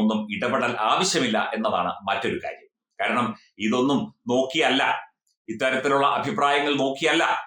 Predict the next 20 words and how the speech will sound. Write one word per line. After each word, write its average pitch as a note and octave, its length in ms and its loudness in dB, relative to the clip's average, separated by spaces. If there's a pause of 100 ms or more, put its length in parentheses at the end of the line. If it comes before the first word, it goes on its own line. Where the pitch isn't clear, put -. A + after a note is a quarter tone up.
(140)
ഭാരതീയ A#2 480 -2
ജനതാ A2 240 2 (120)
പാർട്ടി A#2 260 0
പ്രവർത്തിക്കുന്നത്, A#2 800 -2 (280)
പ്രവർത്തിച്ചത്. A2+ 640 -2 (1160)
ലോക്സഭയിൽ B2+ 560 0
വെറും C3 340 0
രണ്ട് C#3 200 0
സീറ്റിൽ D3+ 380 -2
നിന്ന് C#3 220 2 (600)
മൂന്ന് F#3 340 2 (160)
വട്ടം E3 260 2 (220)
ഇന്ത്യ C#3 340 0
ഭരിക്കുന്ന, B2 380 0
രാജ്യം C3+ 360 0
ഭരിക്കുന്ന C3+ 340 0
അവസ്ഥയിലേക്ക് A#2 600 -2
ബി A2 160 -2
ജെ A2+ 80 -2
പി A2 140 -6